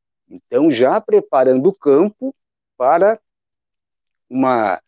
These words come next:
uma possível, um, um possível, é, Renda Brasil.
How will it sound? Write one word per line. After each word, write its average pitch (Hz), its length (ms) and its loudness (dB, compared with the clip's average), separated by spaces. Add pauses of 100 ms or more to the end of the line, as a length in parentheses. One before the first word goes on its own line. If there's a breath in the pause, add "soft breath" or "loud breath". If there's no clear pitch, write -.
(420)
uma 147 220 0
possível, 147 840 -2 (380)
um, 113 460 -6
um 120 40 -2
possível, 165 760 0 (640)
é, 120 400 4
Renda 156 340 2
Brasil. 160 500 0